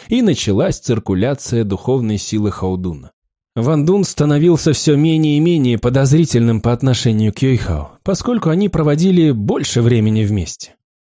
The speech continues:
Теплая энергия загадочной техники небес переплеталась с духовной силой, принадлежащей Ван Дуну.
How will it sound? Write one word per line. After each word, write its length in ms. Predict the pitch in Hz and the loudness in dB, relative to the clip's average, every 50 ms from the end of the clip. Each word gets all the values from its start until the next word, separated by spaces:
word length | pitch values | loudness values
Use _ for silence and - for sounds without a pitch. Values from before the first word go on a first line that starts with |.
| _ - | _ -8
Теплая 480 | - 190 185 147 - - 131 135 135 | -4 -2 -2 -2 -2 -2 0 0 0
энергия 440 | 135 151 175 175 160 131 123 123 120 | 0 0 0 0 0 0 0 0 0
загадочной 680 | 113 113 135 131 139 147 143 135 131 117 - 131 127 127 | 0 0 0 0 0 0 0 0 0 -2 0 -2 -2 -2
техники 480 | - - 147 135 - 127 127 123 - 127 | -2 -2 -2 -2 -2 -2 -4 -2 -2 -2
небес 500 | 127 123 127 139 190 208 170 127 - - | -2 -2 -2 -2 0 0 -2 -2 -2 -4
переплеталась 680 | - 143 - 165 165 175 170 - 262 262 208 190 175 | -4 -4 -4 -2 -4 -4 -2 -2 -2 0 0 0 0
с 40 | 151 | 0
духовной 480 | 147 165 156 - 196 196 185 180 180 170 | 0 -2 -2 0 0 0 0 0 -2 -2
силой, 520 | - - - 233 214 170 151 135 117 - - - - - | -4 -4 -2 0 2 2 2 2 0 -2 -6 -14 -8 -2
принадлежащей 800 | 165 156 143 139 135 131 127 131 123 123 127 117 - - 123 120 | 0 0 2 2 2 2 2 2 2 2 2 0 0 0 0 0
Ван 260 | 113 127 127 123 110 | 2 0 0 0 -2
Дуну. 280 | 98 85 73 67 - | -2 -4 -4 -8 -14